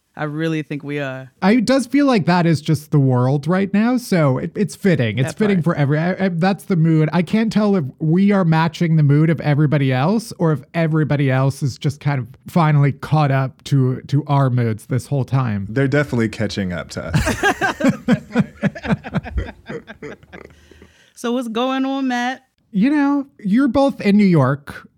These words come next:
Speaker 2: also,
Speaker 1: Uh,
Speaker 2: right?
Speaker 1: just me.
Speaker 3: Not anymore.
Speaker 2: Oh, okay. Where are you?
Speaker 3: Yeah, I moved to L A in July.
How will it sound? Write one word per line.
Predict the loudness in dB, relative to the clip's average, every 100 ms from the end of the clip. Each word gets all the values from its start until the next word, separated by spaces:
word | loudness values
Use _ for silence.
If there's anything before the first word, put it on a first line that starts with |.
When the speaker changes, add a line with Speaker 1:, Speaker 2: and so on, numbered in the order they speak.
| -2
Speaker 2:
also, | 0 0 0
Speaker 1:
Uh, |
Speaker 2:
right? | 2 2 2 0 -2
Speaker 1:
just | -6 -6
me. | -6 -6 -12 _ _
Speaker 3:
Not | -8 -2 0 0 0 0 -2
anymore. | -2 -2 0 -2 -2 -2 -4 -6 -12 _ _
Speaker 2:
Oh, | 0 2 2 2 0 0
okay. | 0 0 0 0 -2 -6 -14 -20 _ _
Where | -6 0 2 2 2
are |
you? | 2 2 0 -4 -10 _ _
Speaker 3:
Yeah, | -10 -4 -2 0 0 -2 -4 -4
I | -2 0
moved | 0 -2
to | -4
L | -2 -2 -2
A | -2 -2 -4 -8 -14 -16 -8
in | -6 -4
July. | -4 -4 -4 -10